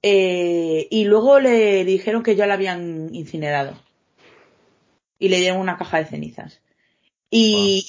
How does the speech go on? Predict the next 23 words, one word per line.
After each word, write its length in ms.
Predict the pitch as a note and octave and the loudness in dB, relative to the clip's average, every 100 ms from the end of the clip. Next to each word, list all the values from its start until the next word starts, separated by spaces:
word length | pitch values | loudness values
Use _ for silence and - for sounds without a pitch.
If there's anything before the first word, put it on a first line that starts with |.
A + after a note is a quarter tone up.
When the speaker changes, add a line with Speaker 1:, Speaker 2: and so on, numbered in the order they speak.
| G#3 | 0
Speaker 1:
y 40 | |
que 100 | A3+ | 0
su 160 | A3 A3 | 2 2
madre 500 | A3 C4+ C4+ E4+ - | 4 4 2 0 -2
decía 340 | F#3+ G#3 C4 C4 | -4 -2 -2 -4
que 100 | G#3+ | -6
estaba 460 | - G#3 B3 B3 | -4 -4 -2 -4
absolutamente 680 | B3+ G#3+ A3+ A#3 A3+ A#3+ A#3+ | -6 -6 -4 -2 0 0 -2
convencida 600 | A#3+ A#3 A#3 A#3 C4+ C#4+ | 0 2 2 0 -2 0
de 120 | G3+ | 0
que 80 | F#3+ | -2
el 60 | F3 | -2
bebé 220 | E3+ G3 | 0 0
había 220 | G3 G3 | 0 0
nacido 460 | F3+ F3 G3+ A3+ A#3 | -2 -4 -2 -2 -2
vivo, 400 | D3 C#3 A2 - _ _ _ _ - | -6 -10 -12 -14 _ _ _ _ -4
porque 480 | F3 - E3 D#3 | -4 0 2 4
ella 180 | F#3 G#3 | 4 2
decía 280 | G#3 G3+ B3 | 2 0 0
que 80 | A3+ | 2
lo 80 | D#3+ | 2
había 240 | F3 E3 | 0 0
oído 420 | D3+ D#3 C#3+ - | -2 -4 -8 -14